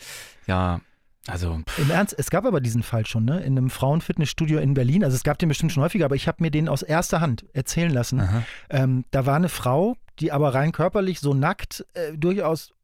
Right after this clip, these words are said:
Speaker 2: als Mann durchgeht, ähm, s-, aber sich als Frau definiert und fühlt und entsprechend zum,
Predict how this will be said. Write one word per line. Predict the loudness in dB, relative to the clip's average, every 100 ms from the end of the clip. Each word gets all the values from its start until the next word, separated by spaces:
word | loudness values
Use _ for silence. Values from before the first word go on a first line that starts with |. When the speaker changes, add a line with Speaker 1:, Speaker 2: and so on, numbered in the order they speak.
| _
Speaker 2:
als | -6 -2
Mann | 0 2 2
durchgeht, | 2 -2 -2 -2 -2 -4 -10 -20 -16 -2
ähm, | 2 2 2 0 -4 -14 -12 -10
s-, | -8 -6
aber | -2 0 0 0
sich | -2 -4 -4 -4
als | -4
Frau | 0 2 2
definiert | 0 2 2 2 0
und | -4
fühlt | 0 0 0
und | 0
entsprechend | -2 -2 -2 -2
zum, | -2